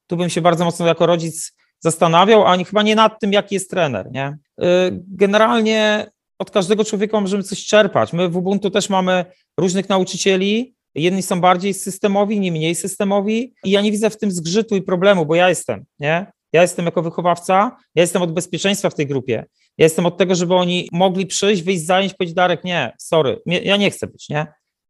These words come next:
Mi to nie pasuje, ja albo się nudzę” i tak dalej. Ja jestem, nie? I jakby wtedy przejmuję, e, przejmuję tą, tą stronę opieki, bezpieczeństwa i tak samo powinno być tutaj na linii rodzic, rodzic-trener, czyli trener jest od wyzwań, a rodzic jest od bezpieczeństwa, nie? I jakby jak to sobie rozróżnimy,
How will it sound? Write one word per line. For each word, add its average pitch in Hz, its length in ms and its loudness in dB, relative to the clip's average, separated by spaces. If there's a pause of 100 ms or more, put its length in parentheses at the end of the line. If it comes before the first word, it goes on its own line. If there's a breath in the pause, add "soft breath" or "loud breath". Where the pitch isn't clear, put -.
Mi 156 100 -6
to 190 80 2
nie 180 120 2
pasuje, 151 560 0
ja 180 320 4 (100)
albo 214 200 2
się 208 140 -2
nudzę” 151 320 -2 (340)
i - 60 -14
tak 170 160 0
dalej. 151 280 2 (340)
Ja - 160 -2
jestem, 123 340 -2
nie? 175 340 0
I 165 40 0
jakby 180 260 0
wtedy 185 240 -4
przejmuję, 185 640 0 (300 loud breath)
e, 165 340 0
przejmuję 180 420 -2
tą, 180 260 -4
tą 185 120 -4
stronę 180 760 2 (340 soft breath)
opieki, 190 800 0
bezpieczeństwa 175 640 -2
i 165 40 0
tak 175 140 -4
samo 202 160 2
powinno 190 240 0
być 185 280 -6
tutaj 185 220 0
na 180 100 4
linii 185 260 2
rodzic, 185 460 -2 (420)
rodzic-trener, 175 840 2
czyli 143 220 -6
trener 180 280 0
jest 180 120 -2
od 160 120 -4
wyzwań, 190 400 0
a 175 100 2
rodzic 185 320 -2
jest 185 160 -6
od 170 120 -6
bezpieczeństwa, 180 720 0
nie? 147 220 -2
I - 40 -2
jakby 175 260 2
jak 175 140 0
to 196 300 2
sobie 185 240 -6
rozróżnimy, 175 640 -2